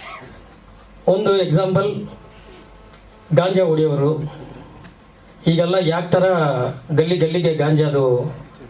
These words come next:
ಫಾರ್ವರ್ಡ್ ಆಗಿ ಹೋಗ್ತಿದೆ ಅನ್ನೋದು ಗೊತ್ತಿರುತ್ತೆ. ಎರಡನೇದು ರಾಬರಿ. ನಮ್ಮ ಬ್ಯಾಂಗ್ಳೂರು ಅಂತ ನಾವು ಹೇಳೋದಕ್ಕಿಂತ ನಾರ್ತ್ ಇಂಡಿಯನ್ಸ್ ಕಡೆಯಿಂದನೂ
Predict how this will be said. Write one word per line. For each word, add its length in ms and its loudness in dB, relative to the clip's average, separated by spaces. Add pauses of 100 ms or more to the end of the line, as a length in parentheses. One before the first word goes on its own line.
(240)
ಫಾರ್ವರ್ಡ್ 300 2
ಆಗಿ 120 0
ಹೋಗ್ತಿದೆ 400 2
ಅನ್ನೋದು 260 2
ಗೊತ್ತಿರುತ್ತೆ. 760 0 (300)
ಎರಡನೇದು 460 2
ರಾಬರಿ. 560 0 (480)
ನಮ್ಮ 160 2 (1160)
ಬ್ಯಾಂಗ್ಳೂರು 420 2
ಅಂತ 100 0
ನಾವು 400 2
ಹೇಳೋದಕ್ಕಿಂತ 640 0 (840)
ನಾರ್ತ್ 300 0
ಇಂಡಿಯನ್ಸ್ 440 2
ಕಡೆಯಿಂದನೂ 680 0